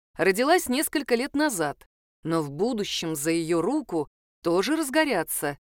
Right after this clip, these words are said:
нешуточные страсти. Среди носителей древней крови рождение девочки — редкость, а тут шутка ли?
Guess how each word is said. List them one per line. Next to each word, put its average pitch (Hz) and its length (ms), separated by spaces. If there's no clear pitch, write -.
нешуточные 196 840
страсти. - 680
Среди 196 420
носителей 185 680
древней 180 500
крови 202 500
рождение 302 720
девочки — 262 540
редкость, 277 720
а 180 180
тут 208 320
шутка - 500
ли? 151 220